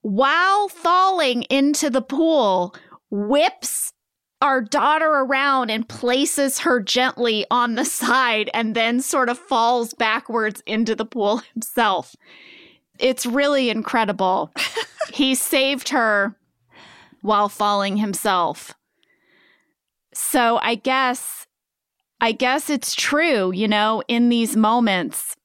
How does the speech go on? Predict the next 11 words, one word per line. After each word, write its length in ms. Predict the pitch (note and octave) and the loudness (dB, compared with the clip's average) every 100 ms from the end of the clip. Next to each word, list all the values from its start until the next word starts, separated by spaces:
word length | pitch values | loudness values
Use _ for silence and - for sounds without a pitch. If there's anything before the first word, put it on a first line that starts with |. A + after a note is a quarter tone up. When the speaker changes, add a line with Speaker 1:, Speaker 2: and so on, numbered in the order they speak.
| _ _ _ _ _ | _ _ _ _ _
Speaker 1:
there's 300 | - A3 G#3+ | -2 0 0
this 220 | G#3+ A#3 - | -2 -4 -2
instinctual 840 | A3+ A#3 - A#3+ A#3 - C4 G#3+ | 0 0 0 0 0 0 0 0
part 280 | - A#3+ B3+ | 0 0 0
of 120 | C4 | 0
you 200 | G#3 F#3+ | 0 0
that 180 | G3+ - | -2 -4
just 280 | - A3 - | -2 -4 -4
kicks 360 | - D4 - D4 | -4 -4 -2 0
in. 460 | F#4+ F#4 C4 - - | 2 2 0 -4 -6
Speaker 2:
Yeah. 640 | G#3 A3+ A4+ D5 E4 | -2 0 2 0 0